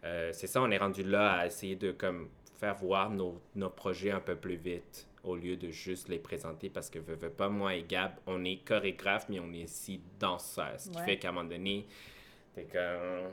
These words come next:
Speaker 2: Tu vois
Speaker 1: tu
Speaker 2: pas,
Speaker 1: vois
Speaker 2: t'as pas de
Speaker 1: plus, t'as plus de
Speaker 2: recul, là.
Speaker 1: recul, tu sais, tu vois pas, genre, t'es, tout est comme très personnel parce que c'est ta création, c'est toi qui es là-dedans. Fait que, euh,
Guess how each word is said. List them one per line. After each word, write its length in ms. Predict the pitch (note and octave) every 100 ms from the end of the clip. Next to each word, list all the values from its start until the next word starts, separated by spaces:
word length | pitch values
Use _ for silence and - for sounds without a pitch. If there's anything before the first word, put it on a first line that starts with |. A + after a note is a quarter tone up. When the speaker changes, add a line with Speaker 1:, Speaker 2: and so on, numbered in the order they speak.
| -
Speaker 2:
Tu 80 |
vois 180 | G#3 G#3
Speaker 1:
tu 120 | G3
Speaker 2:
pas, 120 | A3 A3+
Speaker 1:
vois 100 | A3
Speaker 2:
t'as 100 | G#3+
pas 160 | -
de 40 | C3+
Speaker 1:
plus, 380 | C3+ C3+ C3+ C3
t'as 200 | A#2+ A#2
plus 120 | C3+
de 60 | F#3+
Speaker 2:
recul, 80 |
là. 60 | F3+
Speaker 1:
recul, 520 | B2 - C3 C3 C3+
tu 40 | C3+
sais, 140 | C#3
tu 120 | C3+ A2+
vois 220 | A2 G#2+
pas, 180 | - B2
genre, 440 | A#2+ A#2 G#2 F#2+ F#2 - - - - - - -
t'es, 160 | - - -
tout 240 | C3 C3+
est 180 | A2 -
comme 260 | G#2+ G2
très 180 | - A#2
personnel 500 | G#2+ G2+ - G2 G#2+
parce 160 | A2 -
que 100 | -
c'est 220 | - E2+
ta 140 | G2+
création, 480 | G#2+ - F#2+ F2+ A2
c'est 160 | A2+ -
toi 120 | G#2+
qui 120 | -
es 80 | G2+ - F2+
là-dedans. 520 | F#2+ F2 F#2 G#2 C#3+
Fait 180 | C3+ F#2+
que, 100 | -
euh, 140 | F2